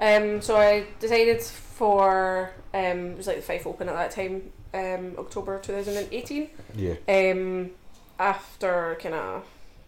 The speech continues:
Speaker 1: was it classic time, I was like, "Well, I'm kinda floating around sixty-eight, sixty-nine.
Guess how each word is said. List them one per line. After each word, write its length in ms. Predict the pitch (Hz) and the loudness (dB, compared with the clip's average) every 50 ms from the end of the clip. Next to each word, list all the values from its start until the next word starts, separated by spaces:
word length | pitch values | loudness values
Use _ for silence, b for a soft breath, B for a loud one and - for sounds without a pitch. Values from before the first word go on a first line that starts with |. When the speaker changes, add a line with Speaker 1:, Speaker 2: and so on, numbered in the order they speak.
| - - - - - | -20 -20 -20 -18 -16
Speaker 1:
was 120 | - 190 - | -16 -16 -16
it 60 | - | -14
classic 340 | - 220 214 - - - 226 | -10 -10 -10 -10 -10 -10 -10
time, 200 | 202 202 214 214 B B B B B B B B B B B - | -8 -10 -10 -10 B B B B B B B B B B B 0
I 100 | 196 202 | 0 2
was 80 | 196 | 2
like, 240 | 196 185 190 185 185 | 2 2 2 2 0
"Well, 380 | - 392 403 403 403 381 370 - - - - - - | 2 4 6 6 6 6 4 0 -6 -16 -16 -6 0
I'm 240 | 240 285 285 262 254 | 2 2 2 2 2
kinda 320 | - 285 269 262 262 247 | 2 4 4 4 4 2
floating 380 | 240 247 - - 240 240 226 226 | 2 -2 -4 4 6 6 6 6
around 260 | 220 214 214 214 208 | 6 4 2 2 2
sixty-eight, 560 | 214 220 - - - 220 220 214 214 - - | 0 -4 -4 0 2 2 4 4 4 2 0
sixty-nine. 720 | - 233 - - 214 214 202 202 202 202 202 202 202 202 | -2 -6 -6 -2 0 2 2 4 4 2 2 0 -2 -4